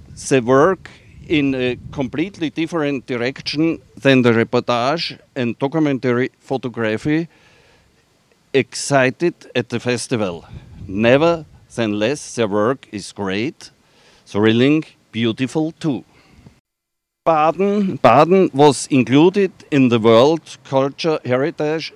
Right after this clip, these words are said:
List in twenty twenty-one as one of the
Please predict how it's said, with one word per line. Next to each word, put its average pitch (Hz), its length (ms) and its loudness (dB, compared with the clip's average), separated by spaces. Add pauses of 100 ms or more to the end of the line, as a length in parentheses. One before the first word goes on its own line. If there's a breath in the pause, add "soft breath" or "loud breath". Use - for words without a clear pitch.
(140)
List 139 600 -8
in 123 280 -2 (140)
twenty 131 420 -4
twenty-one 123 920 0 (880 soft breath)
as 127 240 -2
one 127 540 2
of 127 220 -8
the 117 180 -4